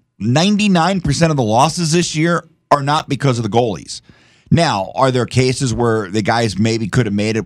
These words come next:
an extra save? Yeah, I'm, su-, I'm sure there are. I'm not a goalie guy who analyzes every, every little shot that, that, that comes a-, at a goaltender, but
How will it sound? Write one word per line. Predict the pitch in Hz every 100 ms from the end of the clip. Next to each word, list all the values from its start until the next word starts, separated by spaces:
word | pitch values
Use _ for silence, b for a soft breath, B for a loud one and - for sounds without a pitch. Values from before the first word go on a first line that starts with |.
| -
an | 110
extra | 117 - 107
save? | 90 110 101 139 196
Yeah, | 180 90
I'm, | 95
su-, | - -
I'm | 120
sure | - 175
there | 147 156
are. | 139 62 - _ _ _ _ _ _ _
I'm | 147 165
not | 165 147
a | 113
goalie | 127 127 135 135 92
guy | 117 123 127
who | 113 107 -
analyzes | 131 135 127 131 127 135 113
every, | 117 113 131 113 90 -
every | 117 131
little | 113 113 104 - _ _ _
shot | - 113 120 -
that, | 110 -
that, | 107 101
that | 107 -
comes | 113 107
a-, | 110 -
at | 113 - 117
a | 95
goaltender, | 107 117 131 131 131 101
but | 127 -